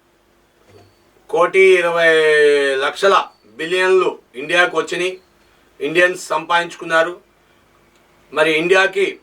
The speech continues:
ప్రథమంగా మెయిన్ ఫైనాన్షియల్ సోర్స్, one of the మెయిన్ అమెరికా. భారతీయులు చాలామంది, ఆ, దరిదాపుగా అమెరికా నుండి ఇండియాకి ఎక్స్‌పోర్ట్ చేస్తున్నారు వాళ్ళ డబ్బుని.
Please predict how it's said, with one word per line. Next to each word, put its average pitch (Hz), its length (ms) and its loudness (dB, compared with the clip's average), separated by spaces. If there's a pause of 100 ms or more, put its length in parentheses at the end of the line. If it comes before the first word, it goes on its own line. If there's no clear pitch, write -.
(140)
ప్రథమంగా 185 800 0 (1000)
మెయిన్ 170 480 -2 (760)
ఫైనాన్షియల్ 185 720 -2
సోర్స్, 175 360 -6 (600)
one 147 100 -10
of 156 300 0
the 170 200 -8 (840)
మెయిన్ 165 320 -6 (380)
అమెరికా. 180 560 -2 (880)
భారతీయులు 175 520 -2 (100)
చాలామంది, 170 520 -2
ఆ, 139 360 -2
దరిదాపుగా 156 880 -4
అమెరికా 160 520 -2
నుండి 165 460 -6
ఇండియాకి 156 680 -4 (460)
ఎక్స్‌పోర్ట్ 170 520 -4
చేస్తున్నారు 156 420 -2
వాళ్ళ 139 260 -2
డబ్బుని. 143 400 -6